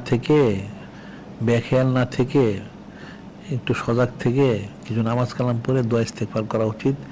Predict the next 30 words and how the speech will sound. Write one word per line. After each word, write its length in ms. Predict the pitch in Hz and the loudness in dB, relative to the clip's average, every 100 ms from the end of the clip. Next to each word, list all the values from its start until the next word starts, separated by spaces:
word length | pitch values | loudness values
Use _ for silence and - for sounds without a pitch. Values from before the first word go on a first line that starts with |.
| - - - - | -16 -16 -12 -4
সাধ্য 260 | 110 107 123 - | -2 0 0 2
সামর্থ্য 380 | 107 110 104 110 | 0 0 -2 -4
অনুযায়ী। 360 | 101 98 95 92 - - - - - - - - - 117 | -4 -4 -6 -10 -12 -16 -16 -16 -16 -16 -16 -14 -6 -4
এখন 180 | - 147 | 0 0
কেউ 120 | 143 147 | 2 4
যদি 120 | 135 107 | 4 4
দুর্বল 400 | 135 131 120 117 120 | 4 4 4 4 4
হয়, 180 | 135 131 127 | 4 4 2
জয়ীফ 300 | 117 123 120 - | 4 4 2 0
হয়, 180 | 69 67 - | 2 2 0
অসুস্থ 340 | - 131 123 - | 0 0 0 -2
হয়, 100 | - - | -2 0
তার 120 | 107 110 | 0 0
মাসালা 340 | 107 - 107 55 | -2 -4 -2 -2
আলাদা। 320 | 104 104 - - - - - - - - - - - - - - - - | -2 -6 -10 -14 -16 -16 -16 -18 -18 -16 -16 -16 -16 -16 -16 -16 -14 -4
যারা 200 | 110 117 107 | 0 0 2
দুর্বল, 480 | 113 120 117 117 117 113 104 | 4 4 4 4 4 2 2
জয়ীফ, 380 | 110 110 113 113 - 113 | 4 4 4 2 -2 -4
অসুস্থ, 380 | - 117 - - 120 120 120 - | 0 0 0 -2 0 0 -6 -6
তার 160 | 127 113 | -2 0
মাসালা 300 | 113 104 107 107 | -2 -2 -4 -2
আলাদা। 140 | 107 107 | -4 -4
কিন্তু 180 | 113 110 | -2 0
যারা 160 | 110 110 - | 0 -2 -4
সবল, 320 | 113 117 120 113 - | -2 0 2 0 -2
সুস্থ, 280 | 110 - - 127 107 - - - - - - - 117 | -4 -4 -2 -2 -2 -10 -18 -18 -18 -18 -18 -8 -2
এদের 200 | 120 113 - | 0 0 0
সারাত্র 380 | 120 120 120 117 - | 0 0 0 -4 -2
সজাগ 260 | 120 123 - - | 0 0 -2 -4
থেকে 240 | 120 139 | 0 2